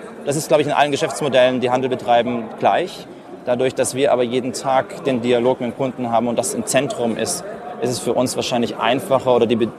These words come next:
es ist einfacher, das zu lokalisieren, weil es einfach im Zentrum unseres Geschäfts ist, jeden Tag mit unseren Kunden zu sprechen.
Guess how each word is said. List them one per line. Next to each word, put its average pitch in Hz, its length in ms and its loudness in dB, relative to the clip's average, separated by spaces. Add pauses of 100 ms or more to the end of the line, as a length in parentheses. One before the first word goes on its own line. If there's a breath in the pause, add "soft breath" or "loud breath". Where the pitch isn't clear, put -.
(120)
es 120 80 -4
ist 143 120 -2
einfacher, 135 460 0
das 123 260 0
zu 139 100 -2
lokalisieren, 120 640 0
weil 110 80 4
es 110 100 0
einfach 117 300 -6
im 117 140 -2
Zentrum 117 400 -2
unseres 107 240 -4
Geschäfts - 400 -2
ist, - 180 -6
jeden 113 220 0
Tag 113 200 2
mit 113 120 -2
unseren 107 220 -4
Kunden 107 220 -4
zu - 120 -10
sprechen. - 480 -10